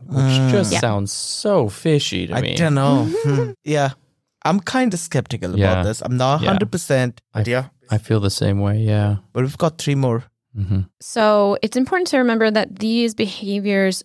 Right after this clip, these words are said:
Speaker 3: are patterns
Speaker 1: Mm-hmm.
Speaker 3: that we see, but individual people can have very different stories.
Speaker 2: Mm-hmm.
Speaker 1: Right.
Speaker 3: For example, fact number two, the oldest person to ever live was a French socialite who smoked and loved chocolate.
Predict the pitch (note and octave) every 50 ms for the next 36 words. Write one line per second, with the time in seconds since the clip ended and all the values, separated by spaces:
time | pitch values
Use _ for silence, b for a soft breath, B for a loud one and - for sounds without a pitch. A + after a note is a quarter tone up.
0 | _ - F#3 F#3 F#3+ F#3 F#3+ - - - - - F#3+ F#3+ G3 A#3 C4 C#4+ D#4+ F4+
1 | F#4 - - - - _ _ _ - B2 A2 C3+ D3+ - A#3 G3 G3 G#3 G3+ -
2 | - - G#3 G3+ A3+ B3+ D#4+ - _ _ _ _ _ - A#3 - C4 D#4 E4+ E4+
3 | D#4 D4+ C4 C#4+ C#4 C4+ - C4 A#3+ A#3+ A#3+ B3 A#3 A#3 G#3+ G#3+ G3+ F#3+ F#3 G#3+
4 | G3+ F#3+ G3 F#3+ F#3 - F3+ E3+ - - - D3+ - - - - - - - _
5 | _ - B2+ C3 A#2+ C#3+ F3 - - - - _ _ - - G#3 G3+ G#3+ G#3+ C#4+
6 | F#4 E4+ - F#3+ E3+ E3+ _ _ _ _ _ _ - G#3 F3+ - - G#3 G3 A3+
7 | A3+ - - F4 C#4 E3+ D#3 _ _ _ _ _ _ _ _ _ _ _ _ _
8 | _ _ - A3 G#3+ - - A#3+ C#4+ E4+ F#4+ F#4 E4+ - - - B3 B3 A#3+ -
9 | B3 A3+ A3+ A3 - - - F#3 F#3 E3 E3+ E3+ E3 G3 D4+ F4+ A3+ G#3 C4+ D4+
10 | - _ _ _ - F#3+ G3 G3 G3 G3+ F#3+ - - - C#4 F4 F#4+ - - -
11 | _ _ - - - - B3+ B3+ B3 - - G3+ G3+ F#3+ F3 F3+ F3+ - _ _
12 | - - A3 - - - C4+ D4+ F4 F#4+ F#4 - - - A#3 A#3+ A#3 A3 A3 A3+
13 | A#3 A3+ A3 A3+ - _ - - - D3+ C#3+ C#3+ - - D#3+ - _